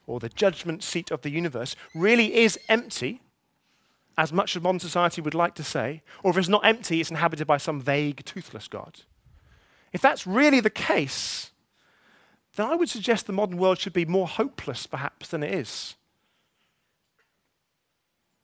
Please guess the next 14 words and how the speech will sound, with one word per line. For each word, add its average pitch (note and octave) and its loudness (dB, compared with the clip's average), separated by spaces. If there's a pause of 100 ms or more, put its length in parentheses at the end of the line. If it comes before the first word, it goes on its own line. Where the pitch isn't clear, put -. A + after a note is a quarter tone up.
(720)
Because A3 2 (260)
people D#4 4
are A3 -2
getting A3+ 0
away F3+ 0
with F3+ -6
the F3 2
worst G3+ -6
kinds A3+ -4
of G#3+ -6
injustice F3+ -6 (300)
all C#4 2
the C4 -2
time, F#3+ -6